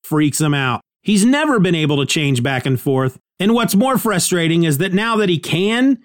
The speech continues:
he can't seem to control it. He asks Reed why it's happening, and Reed has no answers,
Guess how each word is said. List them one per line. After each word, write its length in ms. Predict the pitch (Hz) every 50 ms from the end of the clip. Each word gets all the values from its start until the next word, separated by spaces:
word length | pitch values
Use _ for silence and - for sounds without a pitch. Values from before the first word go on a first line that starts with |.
| _ _
he 120 | - 180 170
can't 280 | 175 - 190 170 -
seem 240 | - - 180 165 160
to 80 | 151 143
control 500 | - 151 139 117 - 147 135 127 120 110
it. 120 | 98 - _ _ _ _ _ _ _
He 120 | - 196
asks 380 | 247 269 262 - - - - 190
Reed 240 | 220 240 247 240 202
why 220 | 214 214 214 202
it's 160 | 185 165 -
happening, 520 | 196 196 185 175 170 165 156 147 139 135 135 - _ _ _
and 220 | - 147 151 147 156
Reed 180 | 170 170 160
has 300 | 143 156 160 147 127 135
no 160 | 147 143 139
answers, 580 | 139 135 131 127 - 139 123 113 107 101 - -